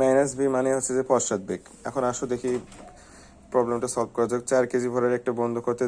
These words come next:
জিরো পয়েন্ট জিরো ফাইভ কেজি ভরের একটা গুলি দুইশো মিটার per second বের হলে বন্দুকের পশ্চাৎ বেগ কত? তো পশ্চাৎ বেগের সূত্র কি ছিল? মাইনাস এমভি is equal to ছোট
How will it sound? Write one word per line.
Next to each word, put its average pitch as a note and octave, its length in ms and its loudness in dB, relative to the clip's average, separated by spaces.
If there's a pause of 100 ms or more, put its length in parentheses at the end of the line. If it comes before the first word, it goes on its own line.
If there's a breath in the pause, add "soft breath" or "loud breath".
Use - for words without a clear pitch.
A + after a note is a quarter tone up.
জিরো A2+ 160 2 (120)
পয়েন্ট A#2+ 320 0
জিরো A2 200 -2
ফাইভ A2+ 200 -4
কেজি A2+ 240 -2
ভরের A2+ 200 0
একটা A2+ 120 -6 (120)
গুলি A2 300 0
দুইশো G#2+ 240 -4
মিটার G#2 220 -4
per G#2+ 140 0
second G#2+ 200 -6
বের G#2 120 0
হলে B2+ 200 0
বন্দুকের G#2 400 -2
পশ্চাৎ C3 340 0
বেগ G2 180 -2
কত? F#2+ 140 -4 (760 loud breath)
তো - 140 -8
পশ্চাৎ C3+ 260 4
বেগের C3 200 2
সূত্র C#3 140 0 (100)
কি C3 140 2
ছিল? C3 100 -2 (120)
মাইনাস A#2+ 260 -2 (100)
এমভি A2+ 340 -2 (120)
is A2 140 -4
equal A2+ 240 -2
to B2+ 120 0
ছোট A2 220 -4